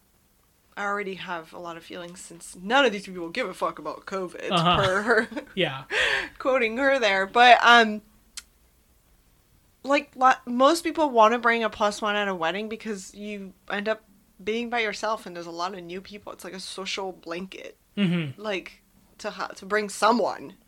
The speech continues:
Speaker 2: Yeah.
Speaker 1: And not even someone you're dating. Sometimes you bring your friend. Sometimes you
Speaker 2: Right.
Speaker 1: bring your sibling. Like,
Speaker 2: Yeah.
Speaker 1: just someone you get along so that you have, like, at least one person you know and,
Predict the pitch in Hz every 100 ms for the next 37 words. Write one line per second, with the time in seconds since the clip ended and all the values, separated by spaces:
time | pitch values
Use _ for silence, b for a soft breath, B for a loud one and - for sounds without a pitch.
0 | _ _ 180 277 226 240 247 277 302 285
1 | 311 302 294 277 311 277 180 233 247 254
2 | 262 233 254 254 247 226 269 269 196 190
3 | 233 262 180 254 240 233 247 220 180 165
4 | 208 269 156 117 - - 240 269 247 247
5 | 226 226 202 208 240 190 185 196 b b
6 | b b b - - - 226 220 214 -
7 | _ - 226 220 220 208 208 240 214 196
8 | 202 190 - _ _ _ - 202 226 233
9 | 202 214 294 226 214 220 214 208 202 208